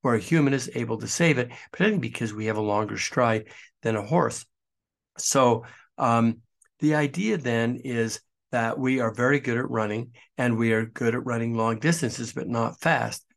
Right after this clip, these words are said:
So the, the, the idea then that we are long distance endurance runners just became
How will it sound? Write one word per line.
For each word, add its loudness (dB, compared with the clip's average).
So 2
the, 4
the, -2
the 4
idea 2
then 2
that -4
we 0
are 0
long 0
distance -8
endurance 2
runners 0
just -4
became 0